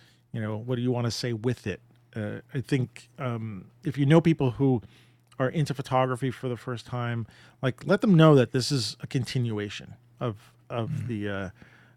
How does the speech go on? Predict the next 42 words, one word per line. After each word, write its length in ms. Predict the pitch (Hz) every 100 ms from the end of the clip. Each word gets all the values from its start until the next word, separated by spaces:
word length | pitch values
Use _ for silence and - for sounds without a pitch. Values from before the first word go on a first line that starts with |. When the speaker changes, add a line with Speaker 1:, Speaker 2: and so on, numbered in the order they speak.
| _ _
Speaker 1:
of 140 | - 127
the 80 | 120
whole 240 | - 120 _ _ _ _ _ _ _ -
artistic 460 | 120 - 120 117
process 460 | - 123 110 120 -
of 80 | 113
photography. 580 | - 120 139 139 120
And 160 | 104 151
we 80 | 147
have 240 | 151 190
this 140 | 160 170
now 160 | 156
more 400 | 139 135 147 139 - _ _ _ _ _ _ _
easily 460 | 143 165 147 127
than 300 | 123 123 123
we 100 | 123
did 240 | 117 127 110
when 280 | 120 123 113
we 80 | 120
were, 200 | 113 117 104 _ -
you 140 | 127
and 160 | 117 113
me, 160 | 110 - _ _ _
Ward, 240 | 139 123 107
were 100 | 110
in 100 | 110
darkrooms. 520 | 156 156 113 82 -
It's 160 | - - -
much 220 | 117 131
Speaker 2:
Mm-hmm. 120 | 170 120
Speaker 1:
easier 200 | 104 104
to, 280 | - 110 95 - - - - - - _
much 160 | 160 151
more 80 |
accessible, 520 | 135 - 135 - 107 -
I 60 | -
should 160 | 110 110
say. 240 | - 98 -
Speaker 2:
Yeah. 120 | 160 - _ - _ _ _
Speaker 1:
Uh, 180 | 117 113
Speaker 2:
Yeah. 60 | 107
Speaker 1:
less, 380 | 127 117 -